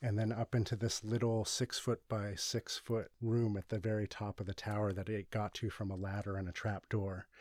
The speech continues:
And then I would sort of do my work there for the whole day and then come back down and transcribe what I had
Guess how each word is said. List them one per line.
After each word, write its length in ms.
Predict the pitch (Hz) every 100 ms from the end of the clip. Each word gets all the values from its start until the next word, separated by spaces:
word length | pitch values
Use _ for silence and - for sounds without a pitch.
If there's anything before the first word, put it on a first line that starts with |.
| - - - -
And 160 | 127 104
then 100 | 113
I 100 | 107
would 440 | 101 98 98 87 - _
sort 240 | - - 92
of 100 | 90
do 120 | 110
my 160 | 101 104
work 380 | 95 98 95 -
there 220 | 104 104
for 240 | - -
the 120 | 95 95
whole 200 | 104 95
day 460 | 101 98 95 98 -
and 160 | 92 92
then 340 | 95 95 92 - - - - -
come 220 | - 113
back 280 | 98 95 -
down 520 | 107 98 98 95 101
and 140 | 113 95
transcribe 680 | - 98 87 - 101 101
what 120 | 101 98
I 80 |
had 400 | 95 98 95 82